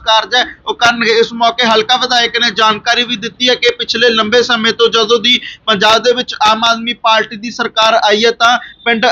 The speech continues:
ਅਲੋਵਰਖ ਨੂੰ ਵਧੀਆ ਤੋਂ ਵਧੀਆ ਕੰਮ ਨੇ ਜਿਹੜੇ ਉਹ ਦਿੱਤੇ ਜਾ ਰਹੇ ਨੇ। ਖੇਡ ਮੈਦਾਨ ਦੀ ਗੱਲਬਾਤ ਕਰੀਏ, ਉਹ ਦਿੱਤੇ ਜਾ ਰਹੇ ਨੇ। ਲਗਾਤਾਰ ਪਿੰਡ ਦੇ ਲਈ ਸੀਵਰੇਜ ਦਾ ਕੰਮ ਵੀ ਕਰਵਾਇਆ ਜਾ ਰਿਹਾ। ਸੋ ਹੋਰ ਵੀ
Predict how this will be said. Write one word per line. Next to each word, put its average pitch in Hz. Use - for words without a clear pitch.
ਅਲੋਵਰਖ 226
ਨੂੰ 240
ਵਧੀਆ 226
ਤੋਂ 247
ਵਧੀਆ 220
ਕੰਮ 214
ਨੇ 220
ਜਿਹੜੇ 220
ਉਹ 233
ਦਿੱਤੇ 214
ਜਾ 226
ਰਹੇ 196
ਨੇ। 190
ਖੇਡ 226
ਮੈਦਾਨ 208
ਦੀ 220
ਗੱਲਬਾਤ 226
ਕਰੀਏ, 240
ਉਹ 233
ਦਿੱਤੇ 233
ਜਾ 226
ਰਹੇ 226
ਨੇ। 220
ਲਗਾਤਾਰ 233
ਪਿੰਡ 220
ਦੇ 233
ਲਈ 226
ਸੀਵਰੇਜ 226
ਦਾ 233
ਕੰਮ 220
ਵੀ 233
ਕਰਵਾਇਆ 226
ਜਾ 220
ਰਿਹਾ। 185
ਸੋ 208
ਹੋਰ 214
ਵੀ 240